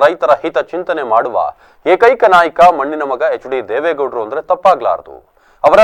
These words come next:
ದೂರಾಲೋಚನೆಯ ಜನಪರ ಯೋಜನೆಗಳು ಕಣ್ಮುಂದಿವೆ. ಕೆಂಪೇಗೌಡ ವಿಮಾನ ನಿಲ್ದಾಣ ಅದಕ್ಕೆ ಜೀವಂತ ಸಾಕ್ಷಿ. ಅದೇ ತೆರನಾದ ಮತ್ತೊಂದು ಕನಸಿನ ಯೋಜನೆ ಹಾಸನ ವಿಮಾನ ನಿಲ್ದಾಣ. ರಾಜಕಾರಣದ ಬದುಕಿನಿದ್ದಕ್ಕೂ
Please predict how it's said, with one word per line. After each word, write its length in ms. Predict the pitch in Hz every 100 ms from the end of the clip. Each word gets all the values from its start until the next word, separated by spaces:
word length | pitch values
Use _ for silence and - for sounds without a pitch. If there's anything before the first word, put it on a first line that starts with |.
| 151
ದೂರಾಲೋಚನೆಯ 680 | 151 185 190 180 160 143 156 160 117
ಜನಪರ 340 | 131 151 143 123
ಯೋಜನೆಗಳು 500 | 117 120 120 113 113 78 - _ _ -
ಕಣ್ಮುಂದಿವೆ. 520 | 165 220 190 104 - - _ _ _ _
ಕೆಂಪೇಗೌಡ 480 | 175 185 233 226 226 214
ವಿಮಾನ 340 | 165 180 202 196
ನಿಲ್ದಾಣ 280 | 165 165 170 156
ಅದಕ್ಕೆ 220 | 135 175 123
ಜೀವಂತ 360 | 113 127 180 196 -
ಸಾಕ್ಷಿ. 360 | 202 - - 67 - _ _ _ 120
ಅದೇ 160 | 131 226 -
ತೆರನಾದ 340 | 214 196 190 202 151
ಮತ್ತೊಂದು 340 | - 180 185 180
ಕನಸಿನ 340 | 143 139 151 139 110
ಯೋಜನೆ 320 | 127 135 110 104 - _ _
ಹಾಸನ 380 | - 156 175 175 175 120
ವಿಮಾನ 260 | 123 143 160 160
ನಿಲ್ದಾಣ. 320 | 151 135 95 - - _ _ _ _ _
ರಾಜಕಾರಣದ 760 | 131 214 220 226 208 196 190 190
ಬದುಕಿನಿದ್ದಕ್ಕೂ 680 | 135 147 165 165 143 139 -